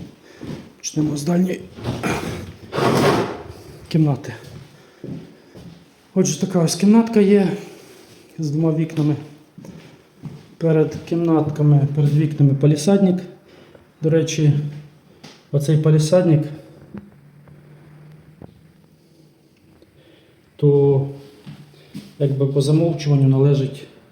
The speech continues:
в-, до цієї квартири. Всігда його обробляли власники. Гляньте, яка батарея, тепло буде.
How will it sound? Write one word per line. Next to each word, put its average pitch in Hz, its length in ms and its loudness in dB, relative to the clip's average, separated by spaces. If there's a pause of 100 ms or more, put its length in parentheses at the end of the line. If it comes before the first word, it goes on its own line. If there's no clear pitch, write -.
(760)
в-, 127 440 -4
до 131 120 0
цієї 135 280 4
квартири. 120 480 -2 (420)
Всігда 127 300 -2
його 120 200 0
обробляли 151 480 0
власники. 135 520 -2 (1800)
Гляньте, 139 300 0
яка - 140 -4
батарея, 127 480 -4 (300)
тепло 127 280 -8
буде. 117 240 -12